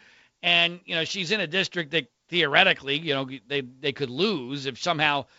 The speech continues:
she got torpedoed and it was, looked like she was in the midst of a massive scandal here. So there's, there's some small logic for why she hasn't just been completely jettisoned,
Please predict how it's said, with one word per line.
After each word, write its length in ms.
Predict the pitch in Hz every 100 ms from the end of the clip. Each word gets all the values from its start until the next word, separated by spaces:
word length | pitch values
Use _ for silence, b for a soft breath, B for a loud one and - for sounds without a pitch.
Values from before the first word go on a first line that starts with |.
| b b
she 200 | - 202
got 240 | 175 156
torpedoed 640 | 156 135 175 202 180 170
and 80 | 156
it 80 | 143
was, 120 | 143
looked 240 | 160 175 165
like 160 | 147
she 160 | - 170
was 200 | 151 135
in 100 | 143
the 120 | 135 - 160
midst 280 | 165 - 151
of 100 | 135
a 160 | 123 - b b
massive 480 | 165 175 160 147 123
scandal 540 | - 214 240 226 165
here. 180 | 139 135
So 160 | 175
there's, 280 | 185 240 208 b b b
there's 240 | 196 202 -
some 380 | 302 311 262 - _ _
small 600 | - - 220 294 285 220
logic 540 | 165 147 135 127 151 -
for 100 | 165
why 300 | 170 180 180
she 200 | 170 165
hasn't 300 | 180 160 151
just 220 | 160 -
been 140 | 156
completely 500 | 143 143 180 175 147
jettisoned, 760 | 135 160 196 190 143 147 147 143